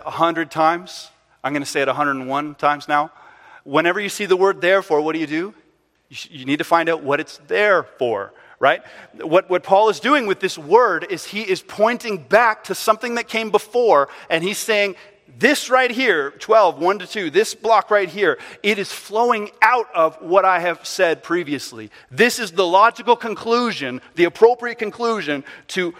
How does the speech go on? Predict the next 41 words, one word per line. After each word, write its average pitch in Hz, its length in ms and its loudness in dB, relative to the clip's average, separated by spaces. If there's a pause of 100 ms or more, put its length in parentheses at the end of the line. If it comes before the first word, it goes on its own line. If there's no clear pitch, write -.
what 190 240 4
was 196 200 0
here. 196 460 -2
Therefore, 185 840 2
do 208 160 -4
this." 175 480 0 (360)
So 185 260 2
what 175 140 0
do 185 60 0
we 190 100 -2
need 180 140 -4
to 185 60 -2
do? 285 280 -2 (800)
We 151 100 -4
need 160 120 0
to 160 40 -4
figure 151 240 0
out 151 80 4
what 180 100 0
it's 175 100 -10
there 294 200 0
for. - 380 -14 (720)
What 196 400 0
came 214 420 -6 (100)
before? - 580 -2 (1080)
And 170 160 2
one 269 100 6
of 359 60 -2
the - 60 -8
questions 165 320 0
we 170 80 -2
need 165 100 0
to 156 80 -4
answer 151 360 -2
is, 160 200 -4 (120)
how 233 200 4
far 226 200 2
back 214 220 4
are 202 60 -2
we 185 120 -2
looking? 185 340 -4